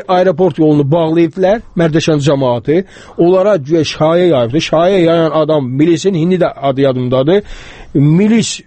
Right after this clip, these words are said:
mayoru Falik Priyev ki, gəlib oradakı Xalq Cəbhəsinin idarətinə deyib ki, şəhərdən Ermənistandan qovulan Ermənistanlılar gəlirlər Mərdəkanlıların üstünə,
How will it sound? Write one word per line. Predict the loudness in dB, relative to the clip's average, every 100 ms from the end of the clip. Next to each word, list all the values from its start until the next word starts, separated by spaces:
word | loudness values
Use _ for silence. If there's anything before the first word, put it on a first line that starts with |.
| -4
mayoru | 0 2 2 2 2 0
Falik | 0 0 2 0 -2
Priyev | -2 0 0 -4 -20 -20 -20 -20 -20 -20 -20 -20 -20 -20 -20 -20 -20 -20 -16 -14 -10
ki, | -2 0 0 0
gəlib | 0 0 0
oradakı | 0 0 0 -2 -4
Xalq | -4 -2 -2
Cəbhəsinin | 0 -2 0 -2 -2 -10 -14 -4
idarətinə | 0 2 0 0 0
deyib | 0 0
ki, | 0 0 -2 -6 -8
şəhərdən | -4 -2 0 0 2 0 0 0
Ermənistandan | 2 0 0 0 -2 0 0 0
qovulan | 0 2 2 0 -2 -10 -20 -20 -20 -20 -4
Ermənistanlılar | 0 2 2 0 0 0 2 2 0 0
gəlirlər | 0 0 0 0 0 0
Mərdəkanlıların | 0 0 0 -2 0 0 0
üstünə, | -2 0 0 0